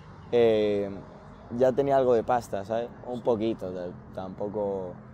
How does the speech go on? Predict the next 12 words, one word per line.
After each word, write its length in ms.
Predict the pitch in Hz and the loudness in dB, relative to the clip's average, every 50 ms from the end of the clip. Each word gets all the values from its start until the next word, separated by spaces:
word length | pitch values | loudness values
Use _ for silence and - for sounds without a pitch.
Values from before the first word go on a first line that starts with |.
| - - | -20 -20
seguramente 480 | - - 120 117 123 135 139 143 131 135 | -10 -4 -2 2 2 2 2 2 0 -2
menos 240 | 131 135 131 131 120 | -2 0 -2 0 2
de 80 | 123 | 2
la 100 | 120 117 110 | 2 2 0
que 100 | 110 113 | 0 -2
tengáis 340 | 98 117 113 113 110 110 107 | -2 -2 -2 -2 -2 -2 -2
vosotros 360 | 98 104 101 107 104 95 101 104 | -2 -4 -4 -4 -6 -6 -4 -4
ahora 180 | 104 98 98 98 | -4 -6 -6 -8
mismo. 260 | 95 92 95 95 92 - - - - - - - - - | -8 -12 -14 -14 -16 -16 -20 -20 -20 -20 -20 -20 -10 -8
Entonces, 480 | 113 113 98 123 120 - 117 107 104 - - - - - - - - - - - - - | -6 2 2 2 4 4 2 0 0 0 -6 -16 -18 -20 -20 -20 -20 -20 -20 -20 -8 0
em, 600 | - 127 127 123 123 120 120 120 120 117 113 104 117 | 4 6 8 8 8 8 6 2 0 -4 -6 -8 -2
cogía 640 | - 127 123 - - 143 156 156 160 165 175 190 | 0 0 0 0 2 2 4 6 6 4 4 0